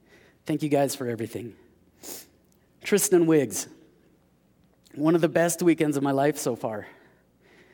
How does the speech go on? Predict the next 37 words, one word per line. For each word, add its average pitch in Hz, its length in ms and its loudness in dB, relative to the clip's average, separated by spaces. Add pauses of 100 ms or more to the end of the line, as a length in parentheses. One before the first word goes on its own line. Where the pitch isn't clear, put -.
(260)
Thank 165 180 -2
you 165 60 2
so 165 160 2
much 151 300 0 (120)
for, - 280 -10 (260)
so, - 180 -4
thank 156 300 -2
you 180 80 -4
so 170 140 0
much, 165 180 0
everybody, 139 560 -2 (760)
for 160 100 0
what 147 180 0
you 147 80 0
guys 139 240 -2
did 131 220 -2
in 127 100 -2
Pagosa." 113 540 -6 (1500)
Mariah 165 380 6
Ruptak. 156 500 0 (2250)
"Had 170 200 0
the 160 60 -4
best 160 220 0
weekend 160 220 2
of 143 60 0
my 135 80 -2
life." 127 280 -2
Have 147 80 -2
you 165 60 2
noticed 180 220 2
they 143 100 -2
just 135 200 -6
all 127 120 0
typed 120 240 -6
the - 80 -10
same 113 220 -8
thing? 107 260 -10